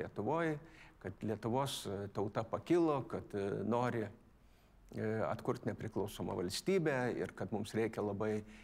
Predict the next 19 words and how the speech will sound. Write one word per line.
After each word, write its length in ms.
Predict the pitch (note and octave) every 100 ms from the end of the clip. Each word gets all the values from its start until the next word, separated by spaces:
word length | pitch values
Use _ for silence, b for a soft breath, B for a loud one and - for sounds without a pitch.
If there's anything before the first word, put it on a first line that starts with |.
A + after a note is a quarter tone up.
| B -
stiprios 480 | - G#2+ A#2+ A2+ -
vakarų 400 | G#2+ - A#2 G#2+
valstybių 400 | G#2 - A2 F#2+
paramos. 560 | - F#2+ G#2 A#2 F#3 - - - -
Jisai 220 | - D#3+ B3+
klausėsi, 600 | E3 E3 - B2+ - B2
įdėmiai 340 | G#2+ A2+ A#2
klausėsi. 640 | A2 G#2+ G#2+ - - - F#3 - B B B B B B B - - - - - - - - - -
Ir, 320 | D3 D#3+ D3+
e, 40 | D3+ - C#3+ C#3+ C#3 C#3 -
po 120 | D3 D3+
to, 320 | F#3 F3+ F3+ F3
po 160 | C#3 C#3
viso 220 | D3 B2+
to, 160 | B2+ C3+ C3 B2
e, 1160 | B2 A#2+ A#2 F2+ C2+ - - - - - - D3
įžanginio 500 | C3 C3 B2+ D3 A#2+
mūsų 360 | A#2 B2+ - -
pristatymo, 720 | G#2+ - A#2 C3+ D3+ D#3 C#3+